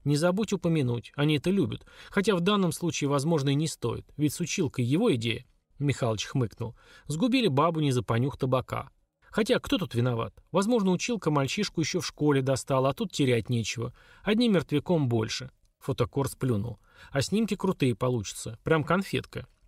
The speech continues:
На пулицеровскую премию тянут. И как они летели?»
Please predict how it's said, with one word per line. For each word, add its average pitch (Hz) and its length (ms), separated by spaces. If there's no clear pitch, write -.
На 175 160
пулицеровскую 190 680
премию 165 340
тянут. 101 420
И 127 100
как 156 200
они 165 140
летели?» 185 520